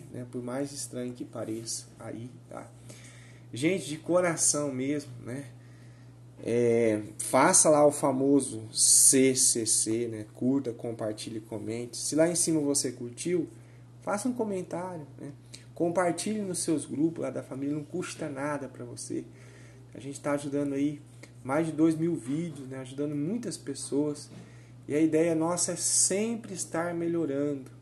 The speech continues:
pra você, né? Então nos ajude, né? Estamos precisando. Outro detalhe aqui que a gente sempre fala no nosso canal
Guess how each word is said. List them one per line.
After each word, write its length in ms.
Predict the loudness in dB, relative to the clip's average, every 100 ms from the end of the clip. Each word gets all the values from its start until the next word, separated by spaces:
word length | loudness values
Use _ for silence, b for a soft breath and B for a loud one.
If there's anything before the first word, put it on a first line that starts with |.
| -20
pra 160 | -12 -10
você, 580 | -8 -4 -2 0 -2 -4 -14 -14
né? 180 | -14 -16 B B B B B
Então 160 | -6 -4
nos 200 | -2 0
ajude, 680 | -2 0 2 4 2 -6 -18 -20 -20
né? 80 | -20 -20 B B B B B
Estamos 300 | -12 -6 -6
precisando. 640 | -2 -2 -2 -2 -2 -2 -4 B B B B 2
Outro 240 | 2 4
detalhe 480 | 4 6 6 6 6
aqui 140 | 4
que 100 | -2
a 40 | 0
gente 200 | 0 2
sempre 400 | 4 4 2 -4
fala 380 | -2 2 2 0
no 60 |
nosso 240 | -2 -4 -4
canal 540 | -6 -4 -4 -4 -8